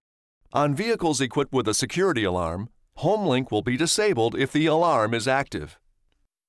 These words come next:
If you have any problems or require assistance, please call toll-free one eight hundred three five five three five one five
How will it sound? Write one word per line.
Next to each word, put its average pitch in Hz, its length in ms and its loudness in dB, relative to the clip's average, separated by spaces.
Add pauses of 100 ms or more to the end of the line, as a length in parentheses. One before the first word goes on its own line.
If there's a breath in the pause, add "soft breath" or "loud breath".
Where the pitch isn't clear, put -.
(140)
If 135 220 -2
you 131 140 2
have 196 240 0
any 170 160 -2
problems 117 760 -2
or 120 140 0
require 123 500 0
assistance, 104 640 -4 (260)
please 196 320 -2
call 127 320 0
toll-free 143 840 -2 (140)
one 123 400 0
eight 175 200 0
hundred 101 420 -2
three 143 240 0
five 156 320 0
five 98 440 0
three 165 280 -4
five 139 380 0
one 127 220 0
five 87 480 -4